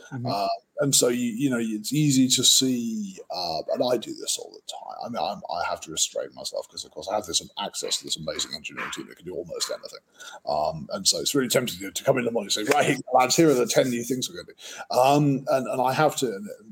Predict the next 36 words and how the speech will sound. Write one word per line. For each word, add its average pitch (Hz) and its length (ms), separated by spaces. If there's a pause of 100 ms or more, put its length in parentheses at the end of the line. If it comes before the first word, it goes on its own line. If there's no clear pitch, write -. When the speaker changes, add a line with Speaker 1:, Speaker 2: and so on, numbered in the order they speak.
(140)
Speaker 2:
and 107 120
I, 90 100 (180)
I'm, - 120 (100)
I'm 82 100
lucky - 300
in - 200
having 71 200 (160)
guys 80 220
like 71 160
James 80 260
Adams 71 400 (240)
and, 80 100 (100)
and - 120
Gordon 80 240
Hollingworth 98 460
around 73 180
me 65 100
to, - 120 (160)
to, - 180
to, 82 140
to - 180
beat 90 180
me - 120
over - 100
the 87 60
head 90 140
when - 120
I - 100
do 76 100
this. - 240 (360)
Um, 123 360 (760)
but, 123 400
you 147 140
know, 113 220
um, 123 380
uh, 95 120